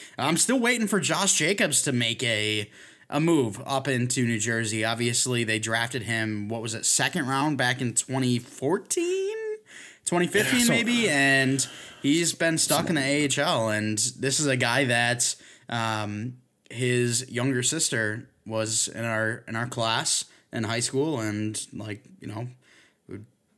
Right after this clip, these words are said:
Speaker 1: talk to him and stuff, and yeah. Kind of, kind of always
Speaker 2: Yeah.
Speaker 1: rooting for the hometown boys, so that's why I'd love to see him get there, but as of right now, I mean, it seems like he's not really, uh, an N H L er, unfortunately.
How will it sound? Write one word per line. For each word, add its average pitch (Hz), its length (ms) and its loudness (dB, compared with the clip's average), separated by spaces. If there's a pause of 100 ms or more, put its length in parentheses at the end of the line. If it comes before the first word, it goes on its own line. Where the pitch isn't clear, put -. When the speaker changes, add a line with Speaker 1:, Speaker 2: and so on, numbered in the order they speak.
(140)
Speaker 1:
talk 101 260 -8
to 117 100 -8
him 120 180 -4
and 131 100 -2
stuff, 135 380 -4
and 104 240 -10 (340)
yeah. 151 260 -2 (540)
Kind 175 220 4
of, 175 240 2
kind 190 180 4
of 202 80 4
always 202 260 6
Speaker 2:
Yeah. 180 80 6
Speaker 1:
rooting 165 140 4
for 170 120 -2
the 143 80 2
hometown 135 400 2
boys, 101 260 -2
so 113 400 2 (260)
that's 139 220 0
why 131 240 2
I'd 135 200 -2
love 147 160 2
to 139 40 0
see 135 220 2
him 127 100 2
get 123 160 -2
there, 120 240 0
but 107 280 -2
as 117 200 0
of 113 80 -4
right 104 160 -2
now, 101 220 -4
I - 20 -4
mean, 101 300 -4 (340)
it 123 120 -2
seems 117 340 0
like 107 220 -2
he's 107 220 -4
not 107 200 -4
really, 101 340 -2
uh, 95 60 -6
an 101 400 -4
N 104 200 -8
H 104 200 -8
L - 120 -10
er, 107 140 -10 (260)
unfortunately. 107 680 -8